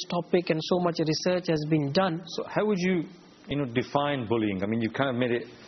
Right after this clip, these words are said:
Speaker 2: you made it like a massive umbrella there. How is it defined?
Speaker 1: Obviously,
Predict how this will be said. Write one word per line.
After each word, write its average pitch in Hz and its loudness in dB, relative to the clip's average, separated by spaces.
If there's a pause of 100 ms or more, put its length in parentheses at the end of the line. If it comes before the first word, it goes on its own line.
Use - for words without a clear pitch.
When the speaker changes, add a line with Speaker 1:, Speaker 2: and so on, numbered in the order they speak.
(300)
Speaker 2:
you 120 -4
made 123 0
it 123 2
like 104 0
a 107 -2
massive 110 -2 (240)
umbrella 113 2
there. 85 -2
How 131 2
is 139 -2
it 151 -4
defined? 110 -2 (600)
Speaker 1:
Obviously, 240 0